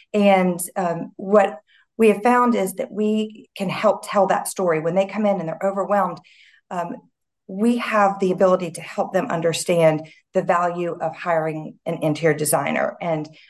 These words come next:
what is that, um, you know, what does the designer do? Well, they're navigating those sixty plus showrooms, the twelve hundred product lines, to sift through all of that product to help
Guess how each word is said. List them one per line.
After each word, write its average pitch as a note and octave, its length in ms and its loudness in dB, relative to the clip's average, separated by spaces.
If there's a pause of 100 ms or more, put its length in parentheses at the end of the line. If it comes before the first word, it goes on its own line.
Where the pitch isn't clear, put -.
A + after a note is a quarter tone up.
(140)
what A3+ 200 2
is A3 160 0
that, G3+ 320 0 (100)
um, - 440 -6 (600)
you G#3 100 0
know, E3 200 2 (140)
what A3 100 4
does A#3+ 140 0
the A3+ 100 0
designer F3+ 400 0
do? F#3 320 -4 (160)
Well, G#3 80 0
they're A3+ 160 2
navigating F#3 1040 -2
those E3+ 380 -2 (260)
sixty - 520 -4
plus F3+ 280 -4
showrooms, D#3+ 800 -4 (260)
the E3+ 120 4
twelve E3+ 360 2
hundred E3+ 380 -2
product E3 360 -2
lines, D#3 460 -4 (300)
to F3+ 120 -2
sift A3 540 2
through F#3 360 0
all F3 260 4
of F3 100 -2
that E3 240 0
product F#3+ 560 -2 (400)
to G3+ 80 -8
help G3+ 460 2